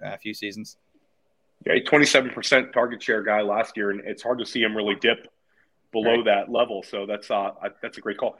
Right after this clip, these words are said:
Speaker 2: What about Claypool, though? He's, he's kinda polarizing.
Speaker 1: Yeah.
Speaker 2: A, some players seem to be completely off Claypool. Um,
Speaker 1: Yeah.
Speaker 2: what are your thoughts about him this year?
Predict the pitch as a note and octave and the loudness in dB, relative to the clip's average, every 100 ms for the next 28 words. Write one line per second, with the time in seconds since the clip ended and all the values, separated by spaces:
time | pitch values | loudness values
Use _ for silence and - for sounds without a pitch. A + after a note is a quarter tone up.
0 | _ _ _ - - B3+ - E3+ D3+ A#2 | _ _ _ 2 4 2 0 -4 -2 -4
1 | G#2 C3+ - C#3 D#3+ - F#3+ C4+ - E3 | -4 -6 -12 -14 -16 -4 -2 0 -2 -2
2 | D3+ A#2+ A2 A2+ G#2 - A#2 - D#3 D3+ | 0 0 -2 -8 -10 -8 -8 -6 -6 -4
3 | F3+ D#3+ - C#3 B2 A#2+ G#2 - C3 A#2+ | -2 -2 -4 -10 -8 -10 -10 -10 -6 0
4 | A2 A#2+ - A#2+ A#2+ C3 C3 C3+ _ _ | 2 2 2 0 2 2 2 0 _ _
5 | _ _ A2 G#2+ G#2 G2 - _ _ _ | _ _ 6 8 8 4 -10 _ _ _
6 | _ A2 D3+ C#3+ C3+ C3+ B2 B2 G#2+ G2+ | _ -6 -4 -4 -2 0 0 -4 -8 -8
7 | G2+ - G2+ F#2+ | -12 -14 -14 -14